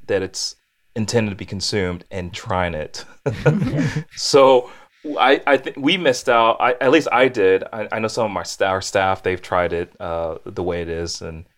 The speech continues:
Speaker 1: uh, but I've missed out on the first probably two months worth of, uh, specials. Um, but from what I, I mean, the Italian meatballs, I mean, that's, that's been a,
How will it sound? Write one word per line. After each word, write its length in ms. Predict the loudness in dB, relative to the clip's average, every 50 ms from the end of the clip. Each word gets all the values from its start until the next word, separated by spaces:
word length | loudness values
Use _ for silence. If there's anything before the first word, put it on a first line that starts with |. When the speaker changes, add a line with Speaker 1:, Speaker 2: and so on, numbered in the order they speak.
| _ _ _ _ _ _ -10
Speaker 1:
uh, 220 | -8 -6 -6 -4
but 260 | -2 0 0 2 4 4
I've 240 | 4 4 4 4
missed 260 | 2 -2 -6 -4 -4 -4
out 160 | -4 -4 -6
on 120 | -8 -12
the 60 | -16
first 520 | -20 -16 -10 -8 -8 -8 -8 -10 -12 -16 -18 _ _ _
probably 300 | -6 -4 -4 -2 -4 -6
two 240 | -10 -12 -12 -10 -10
months 460 | -10 -12 -12 -14 -14 -14 -16 -16 -16 _ _ _ _ -8
worth 280 | -4 -2 -2 -2 -2 -4
of, 360 | -4 -4 -4 -6 -8 -14 -20 _ _ _ -14
uh, 240 | -12 -12 -10 -10 -10
specials. 720 | -10 -4 0 0 0 0 -2 -6 -8 -8 -8 -12 -12 -14 _ _ _ _ _ _ _ _ _ _ _ -10
Um, 500 | -6 -4 -2 -2 -2 -4 -6 -8 -12 -16 -20 -20 -20 -20 -20 -20 -20 -20 _ _ _ _ _ _ _ _ _ _ _ _ _ _
but 340 | 0 2 2 2 2 -2 -6 -16 -8
from 240 | -2 -2 0 2
what 140 | 2 0 0
I, 200 | -2 -4 -8 -10 -6 -2
I 60 | -2
mean, 260 | -2 0 -2 -4 -4 -8 -12 -6
the 120 | -4 -4
Italian 400 | -4 -2 0 0 2 2 2 2
meatballs, 680 | 0 -4 -4 0 2 2 2 2 0 -4 -8 -14 -18 -20 _ _ _ _ _
I 60 | -18
mean, 120 | -16 -10 -6
that's, 400 | -6 -6 -6 -8 -12 -20 -20 -20 -12 -6
that's 180 | -2 -2 -2 -2
been 200 | -2 -4 -4 -4
a, 180 | -4 -8 -10